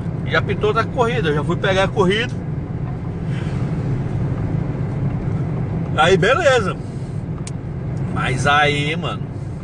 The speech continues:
aí já era uma senhora que, t-, que tava, tinha vindo do posto de saúde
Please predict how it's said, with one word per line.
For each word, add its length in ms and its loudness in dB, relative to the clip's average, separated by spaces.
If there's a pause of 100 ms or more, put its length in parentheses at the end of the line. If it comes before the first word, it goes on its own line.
(340)
aí 800 0 (800)
já 160 0
era 140 4
uma 160 4
senhora 480 2
que, 120 -2
t-, 200 -4
que 200 -4
tava, 360 4 (140)
tinha 180 0
vindo 220 -2
do 80 -4
posto 260 -2
de 120 -6
saúde 580 0